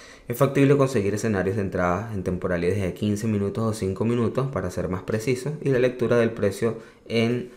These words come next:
esos time frames son vitales para buscar entradas refinadas. Entonces, si por ejemplo, ya s-, habíamos hablado de este es el lunes, este es el martes y este es el miércoles, y el miércoles es el día que estás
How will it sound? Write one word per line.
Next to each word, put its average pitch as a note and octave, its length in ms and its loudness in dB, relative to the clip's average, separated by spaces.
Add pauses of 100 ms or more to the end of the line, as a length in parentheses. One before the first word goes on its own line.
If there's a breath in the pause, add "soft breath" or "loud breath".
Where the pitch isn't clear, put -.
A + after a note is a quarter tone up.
(140 loud breath)
esos G#2+ 320 -4
time G2+ 220 0
frames A#2+ 280 -2
son F#2+ 440 -2
vitales G#2 480 0
para F#2+ 240 -2
buscar F#2 300 -2
entradas F2+ 500 -2
refinadas. F#2 880 -6 (440 loud breath)
Entonces, G2+ 720 -4 (300 loud breath)
si - 180 -4
por G2+ 160 -4
ejemplo, G#2 540 -2 (240)
ya G2 160 -4
s-, F2+ 120 -10
habíamos G#2+ 360 -2
hablado F#2+ 240 0
de F#2+ 80 -2
este F#2 160 -8
es G2 60 -6
el G2 120 -2
lunes, B2 400 0
este G#2 220 -10
es G#2 80 -4
el G2 80 -4
martes G#2+ 440 -2
y F#2 100 -6
este G#2+ 160 -10
es A#2 40 -6
el A#2 120 -2
miércoles, A#2 460 -2
y A2+ 100 0
el A#2 100 2
miércoles C#3 480 0
es C#3 60 2
el C#3 60 4
día C3+ 160 0
que C#3 80 -6
estás B2+ 360 -2